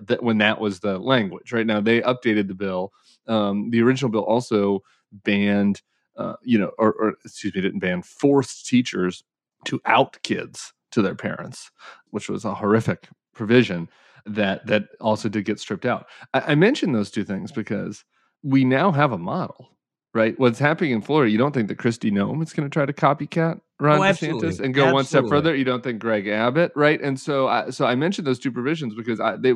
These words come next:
Speaker 1: they might not be in the Florida bill anymore, but this is coming to South Dakota, to Arkansas, to Alabama. Um,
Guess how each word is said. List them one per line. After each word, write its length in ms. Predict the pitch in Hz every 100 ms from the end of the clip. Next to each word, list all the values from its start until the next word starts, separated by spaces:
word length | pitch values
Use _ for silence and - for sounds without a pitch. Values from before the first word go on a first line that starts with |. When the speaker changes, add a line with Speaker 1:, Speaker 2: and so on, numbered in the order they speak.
| 110
Speaker 1:
they 100 | 120
might 240 | 123 160 127
not 220 | 131 123
be 80 | 120
in 100 | 107
the 80 |
Florida 300 | 90 147 180
bill 260 | 107 107 95
anymore, 400 | 95 95 95 95 - - - -
but 120 | 110
this 220 | 156 175
is 100 | 123
coming 440 | - 143 175 - -
to 120 | 113
South 240 | - 101 -
Dakota, 580 | 98 104 95 92 92 - _ _
to 100 | 95
Arkansas, 680 | 98 90 95 92 95 87 95
to 140 | 104
Alabama. 640 | 92 87 85 87 85 87 - _ _ _
Um, 560 | 117 113 104 101 98